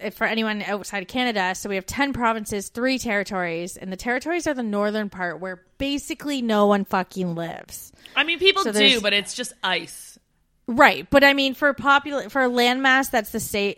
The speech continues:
Speaker 1: same size as, of Ontario, which is, what, thirteen, maybe fourteen million now, the
Speaker 2: Yeah.
Speaker 1: population is thirty thousand, kind of,
Speaker 2: Yeah.
Speaker 1: to give you a scale idea here. But in Nunavut,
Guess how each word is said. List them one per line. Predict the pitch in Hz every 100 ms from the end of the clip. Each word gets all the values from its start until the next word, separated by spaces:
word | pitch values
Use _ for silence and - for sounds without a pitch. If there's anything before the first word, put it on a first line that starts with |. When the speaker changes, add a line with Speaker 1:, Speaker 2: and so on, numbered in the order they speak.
| 190
Speaker 1:
same | - - 226 220
size | 220 214 196
as, |
of | 185 180 190
Ontario, | 180 180 - 220 208 208
which | 226 208
is, | 185 - _
what, | 185 156 -
thirteen, | 202 190 - 208 185
maybe | 180 175
fourteen | 175 185 - 190
million | 185 190 180
now, | 170 165 - - - _
the | -
Speaker 2:
Yeah. | 170
Speaker 1:
population | 214 214 202 190 -
is | 202 185 175 - - _
thirty | 220 190
thousand, | 170 151 131 - - - _ _ _
kind | - 190 185
of, | 165
Speaker 2:
Yeah. | 226 -
Speaker 1:
to | -
give | 196 175
you | 165 170 165 160
a |
scale | 165 - - 214 185 175
idea | 170 165 170 170
here. | 165 165 151 226 _ _ - 226
But | 240 247
in | 262 262 240 233
Nunavut, | 214 220 320 415 202 - 381 -